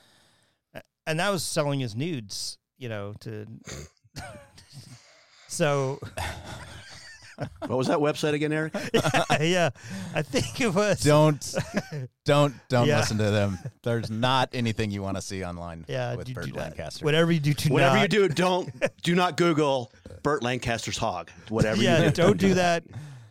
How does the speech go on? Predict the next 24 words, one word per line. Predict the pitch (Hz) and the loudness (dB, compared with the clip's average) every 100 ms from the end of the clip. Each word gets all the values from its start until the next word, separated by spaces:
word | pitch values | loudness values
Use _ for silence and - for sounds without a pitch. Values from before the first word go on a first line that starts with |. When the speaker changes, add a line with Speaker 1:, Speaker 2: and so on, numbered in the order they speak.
| _ - | _ -4
Speaker 1:
Uh, | 147 143 135 135 143 _ _ | 0 2 0 -2 -6 _ _
just | 156 160 - | -4 -4 -2
watch | 170 175 - | 2 2 2
this | 175 | -2
film, | - 147 147 131 | 0 2 2 0
and | 120 110 104 208 | -4 -4 -8 -12
yeah, | 127 123 123 | -12 -12 -10
you'll | 135 | -8
get | 135 135 | -6 -6
a, | 139 | -6
you'll | 143 165 147 | -8 -6 -4
get | 143 | -2
a, | 139 | -4
you'll | 139 139 | -2 -4
get | 135 | -4
an | 135 | -6
eyeful. | 120 117 127 120 110 _ _ _ - | -10 -10 -10 -12 -12 _ _ _ -4
Um, | 156 156 156 147 139 117 - _ - _ _ _ - | 0 2 2 -2 -6 -8 -12 _ -20 _ _ _ -8
so | - 190 190 185 175 - | 2 4 6 4 0 -2
yeah, | 175 185 147 | 0 0 0
let, | 170 170 | -2 -2
let's | 185 180 - | -2 -2 -2
the, | 185 175 143 | 2 2 2
the, | 156 147 | 0 0